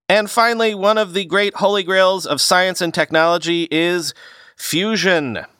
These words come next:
the way the sun powers the entire solar system. If we can do fusion ourselves here on planet Earth in an affordable way, i e you get more energy out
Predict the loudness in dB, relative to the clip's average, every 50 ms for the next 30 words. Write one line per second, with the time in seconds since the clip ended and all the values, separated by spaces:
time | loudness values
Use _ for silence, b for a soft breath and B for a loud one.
0 | _ _ _ -12 -8 -4 -4 -2 -2 -2 -4 -2 -2 0 0 0 0 -2 -6 -4
1 | -2 -2 0 0 0 -2 -4 -4 -4 -4 -4 -4 -2 -2 -2 0 0 0 0 0
2 | 0 -2 -2 -4 -4 -4 -4 -4 -6 -6 -8 -8 -6 -8 -6 -4 -4 -4 -4 -2
3 | 0 0 0 0 -4 -8 B B B B B B -2 0 0 0 0 -2 -4 -6
4 | -6 -4 -4 -2 -2 -2 0 0 -2 0 0 2 2 2 2 2 2 2 2 4
5 | 2 2 -2 -4 -2 0 0 2 2 0 0 0 0 0 0 0 0 0 0 0
6 | -2 -4 -4 -2 -2 -2 -2 -4 -4 -2 0 0 0 0 -2 -4 -4 0 0 2
7 | 2 2 0 0 -2 -6 B B B B B B B B -4 -4 -4 -4 -6 -6
8 | -6 -6 -6 -6 -8 -6 -4 -6 -6 -4 -4 -4 -4 -2 -2 -4 -4 -4 -6 -6
9 | -6 -6 -4 -4 -4 -6 -8 -10 _ _ -2 -2 -2 -2 -4 -6 -12 -12